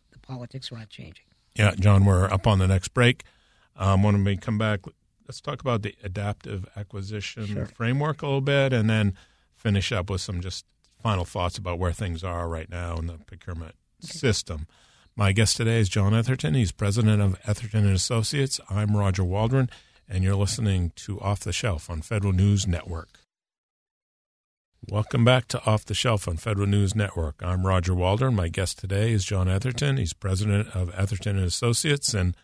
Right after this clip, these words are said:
Speaker 2: we've been talking, uh, about specifically a lot of N D A A provisions.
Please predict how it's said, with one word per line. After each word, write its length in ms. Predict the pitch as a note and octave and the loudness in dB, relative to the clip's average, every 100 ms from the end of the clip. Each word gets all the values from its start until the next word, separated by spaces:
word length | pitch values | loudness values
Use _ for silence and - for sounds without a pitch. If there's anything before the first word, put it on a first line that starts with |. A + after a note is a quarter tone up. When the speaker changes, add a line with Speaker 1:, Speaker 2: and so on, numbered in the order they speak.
| _ _ _ _ _ | _ _ _ _ _
Speaker 2:
we've 440 | - G#2 G2+ G2 G2 | -2 4 6 4 2
been 200 | G2 F#2 | 2 2
talking, 800 | - G#2 G2 - G#2 F#2+ F#2 - - | 2 2 2 0 0 2 2 -2 -8
uh, 520 | F#2 F2 E2+ F2 E2 - | -4 -2 -2 -2 -4 -6
about 420 | F#2+ G#2+ G#2 G#2 - _ | -4 2 4 4 0 _
specifically 680 | - - B2+ F#3 - D#3+ D3 | -16 -6 -2 -2 -2 0 4
a 80 | |
lot 160 | A#2 G2+ | 4 4
of 80 | F#2+ | 6
N 140 | G#2+ | 6
D 200 | G2+ F#2+ | 6 4
A 360 | A2 B2 C3 C#3 | 4 4 4 4
A 100 | C3 - | 0 -2
provisions. 880 | C3+ A#2+ C3+ C3 C#3+ C3+ C3+ A#2 | -2 2 2 2 2 2 0 -2